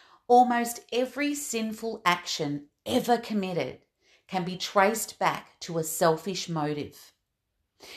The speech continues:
It is a trait we hate in other people, but justify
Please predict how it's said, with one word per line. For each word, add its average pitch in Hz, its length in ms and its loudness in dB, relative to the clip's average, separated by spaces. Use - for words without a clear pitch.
It 208 100 0
is 214 140 2
a 226 80 4
trait 240 400 4
we 214 100 -4
hate 208 500 -2
in 247 200 0
other 170 180 0
people, 165 640 -6
but 165 240 -2
justify 175 920 2